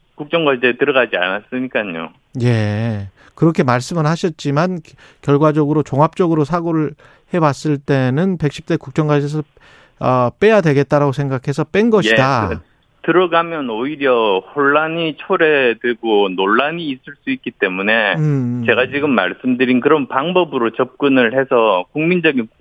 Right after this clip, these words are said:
Speaker 1: 공감대 하에서 개혁을 하자.
Speaker 2: 음.
Speaker 1: 어, 결론은 그렇게 된 겁니다.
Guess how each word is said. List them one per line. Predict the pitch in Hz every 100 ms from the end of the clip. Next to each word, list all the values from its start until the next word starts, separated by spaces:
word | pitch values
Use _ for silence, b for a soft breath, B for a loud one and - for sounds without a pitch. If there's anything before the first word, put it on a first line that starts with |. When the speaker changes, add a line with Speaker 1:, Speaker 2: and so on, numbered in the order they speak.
| -
Speaker 1:
공감대 | 113 147 156 151 135 110
하에서 | - 110 123 135 156 -
개혁을 | 131 131 117
하자. | 98 95 87 80 - -
Speaker 2:
음. | 151 135 120
Speaker 1:
어, | 107 101
결론은 | 143 156 160 139
그렇게 | - -
된 | 110 92
겁니다. | 80 80 - 156